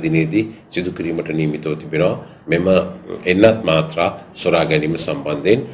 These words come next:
ගාල්ල කොට්ටාශ අපරාධ විමර්ශන ඒකකයත් හබරාදුව පොලිසියත් මේ සම්බන්ධව වැඩිදුර පරීක්ෂණ සිදු කරනු ලබනවා. අ, ඒ වගේම දැනට සතියකට පමණ පෙර, අ, ගල්කිස්ස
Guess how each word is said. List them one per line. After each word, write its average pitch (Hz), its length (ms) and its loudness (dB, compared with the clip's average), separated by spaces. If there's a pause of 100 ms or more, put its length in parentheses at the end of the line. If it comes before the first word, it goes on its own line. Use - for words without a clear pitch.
(400)
ගාල්ල 92 360 8
කොට්ටාශ 95 640 2
අපරාධ 85 520 2
විමර්ශන 82 440 -2
ඒකකයත් 82 500 2 (320)
හබරාදුව 98 460 4 (140)
පොලිසියත් 90 500 4 (320)
මේ 87 80 6
සම්බන්ධව 82 640 0
වැඩිදුර 80 340 2
පරීක්ෂණ 76 460 -2
සිදු - 200 -10
කරනු - 240 -6
ලබනවා. - 380 -2 (220)
අ, 82 60 -2 (140)
ඒ 98 60 -2
වගේම 110 400 2 (400)
දැනට 95 400 -2 (640)
සතියකට 107 600 0 (100)
පමණ 107 300 2 (120)
පෙර, 90 180 4 (600)
අ, 80 140 0
ගල්කිස්ස 98 480 2